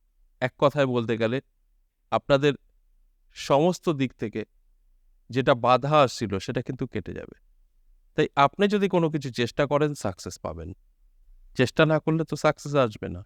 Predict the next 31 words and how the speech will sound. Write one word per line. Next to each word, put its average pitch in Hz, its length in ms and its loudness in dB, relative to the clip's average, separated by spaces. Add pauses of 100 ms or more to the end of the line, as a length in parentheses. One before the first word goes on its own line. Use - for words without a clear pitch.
চেষ্টা 131 320 0
করতে 87 320 -6
হবে। 85 220 -14 (640)
এরপর 190 360 4
বৃষ 135 340 0
রাশি, 95 340 -8 (520)
বৃষ 135 320 2
রাশির 202 300 4
জাতক 180 220 2
জাতিকাদেরও 143 540 0
কিন্তু 120 260 -4
যথেষ্ট 117 500 -2
পজিটিভ 104 460 -4
থাকছে, 139 300 -4
ভালো 104 300 0
সময় 85 280 -12
থাকছে। - 320 -20 (640)
বৃষ 156 220 2
রাশির 196 280 6
জাতক 180 240 2
জাতিকাদের 156 520 0
উদ্দেশ্যে 139 320 -4
বলবো 135 320 -6 (1000)
যে 127 200 0
আপনারা 151 460 2 (800)
সব - 260 4
কিছু 202 300 -2
ঠিকঠাক 165 420 2
তো 139 100 -2
থাকবেই, 98 500 -2 (600)
তবে 143 160 2